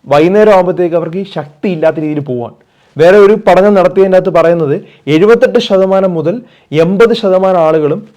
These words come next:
വൈകുന്നേരം ആകുമ്പോഴത്തേക്ക് ഇന്ത്യയിൽ ബേൺ ഔട്ട് ആവുകയാണ്. അവർക്ക് ജോലി കഴിയുമ്പോഴത്തേക്കും സ്ട്രെസ് ലെവൽ കയറിയിട്ട് അവർക്ക്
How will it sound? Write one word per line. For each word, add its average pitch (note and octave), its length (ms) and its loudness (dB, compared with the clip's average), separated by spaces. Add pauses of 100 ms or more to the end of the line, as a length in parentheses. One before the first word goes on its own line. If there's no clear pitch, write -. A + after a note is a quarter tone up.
(120)
വൈകുന്നേരം F#3 540 2
ആകുമ്പോഴത്തേക്ക് D3+ 580 -2
ഇന്ത്യയിൽ D3 280 -4 (100)
ബേൺ C#3+ 240 -2
ഔട്ട് D#3 160 -2
ആവുകയാണ്. B2+ 320 -2 (220)
അവർക്ക് D3 260 -4 (140)
ജോലി F3 240 -2
കഴിയുമ്പോഴത്തേക്കും F#3 560 -2
സ്ട്രെസ് D#3+ 360 -4 (320)
ലെവൽ F3+ 240 2
കയറിയിട്ട് F3+ 380 0
അവർക്ക് F3 240 -4